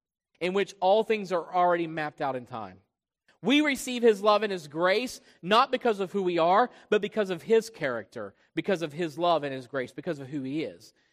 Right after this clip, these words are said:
And as it has been demonstrated to all those in who-, in whom he has manifested his eternal interest in time. Remember, we love him. Why?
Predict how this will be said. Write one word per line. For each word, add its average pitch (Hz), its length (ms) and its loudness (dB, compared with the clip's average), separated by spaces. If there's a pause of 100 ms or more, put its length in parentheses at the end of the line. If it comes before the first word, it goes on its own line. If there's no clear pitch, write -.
(120)
And 180 160 0
as 185 260 0
it 185 80 -2
has 175 100 0
been 156 180 -8
demonstrated 196 640 -2
to 175 100 -4
all 226 360 6
those 175 240 -2
in 165 140 -6
who-, 196 160 -8 (120)
in 180 120 -6
whom 196 220 -8
he 208 140 -8
has 175 140 -8
manifested 180 800 -6 (280)
his 214 240 0
eternal 269 540 2
interest - 580 -4 (920)
in 127 160 -14
time. 87 340 -16 (1800)
Remember, 240 260 6
we 208 160 2
love 254 240 4
him. 220 200 -2
Why? 208 420 2